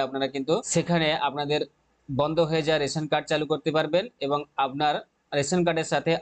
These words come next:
আধার লিঙ্কও করতে পারবেন। বা আপনারা যদি না পারেন, তাহলে বললাম সিএসপি যেখানে আছে, সেই সিএসপি তে আপনারা চলে যাবেন, সেখানে কিন্তু তারা করে দেবে। এই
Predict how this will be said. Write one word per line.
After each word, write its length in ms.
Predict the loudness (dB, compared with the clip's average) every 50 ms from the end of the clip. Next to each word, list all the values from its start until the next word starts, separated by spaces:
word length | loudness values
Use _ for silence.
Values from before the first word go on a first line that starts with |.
| 0
আধার 180 | 0 0 0 -2 0
লিঙ্কও 220 | -2 0 0 0 0 0
করতে 180 | 0 0 0 0
পারবেন। 300 | 0 0 0 0 -2 -4 -4 -8 _ _ _
বা 100 | 0 0 0 0 -2
আপনারা 220 | -2 -4 -6 -8 -6
যদি 120 | -2 -2 -2 0 0
না 80 | 0 0 0 0
পারেন, 200 | 0 0 0 -2 -4 -4 _
তাহলে 220 | 0 0 2 0 0 0
বললাম 220 | 0 2 2 0 0 -2 -6 -2
সিএসপি 320 | -2 0 0 0 -2 -2 0
যেখানে 220 | 0 0 2 0 0 0 -2
আছে, 160 | -2 -4 -6 -4 -4
সেই 120 | -4 -4 -2
সিএসপি 320 | 0 0 0 0 -2 -4 -2
তে 80 | 0 0 0
আপনারা 220 | 0 2 0 0 0 0
চলে 140 | 0 0 2
যাবেন, 240 | 2 2 2 2 0 -2 -6 _ -10 -6
সেখানে 260 | -4 -2 0 0 0 0 0
কিন্তু 160 | 0 -2 0
তারা 220 | -2 0 0 0 0 0
করে 120 | 0 0 0
দেবে। 140 | -2 -2 -2 0
এই 60 | 0